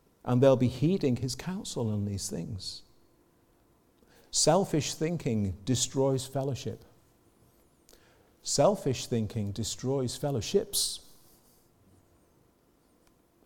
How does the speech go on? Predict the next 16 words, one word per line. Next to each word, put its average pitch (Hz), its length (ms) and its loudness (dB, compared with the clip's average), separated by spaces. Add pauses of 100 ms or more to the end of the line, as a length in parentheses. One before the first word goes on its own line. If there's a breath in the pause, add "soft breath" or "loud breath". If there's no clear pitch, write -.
(760 loud breath)
Uh, - 160 -4
one 139 260 6
pastor 135 480 2 (340)
put 147 140 6
it 127 100 6
like 117 260 4
this. - 500 4 (1160)
This 101 180 -4
is 107 100 -2
how 120 160 4
we 113 140 6
all 160 200 8
must 117 320 0
think 147 320 4 (440 loud breath)
and 117 180 4
behave. 117 640 2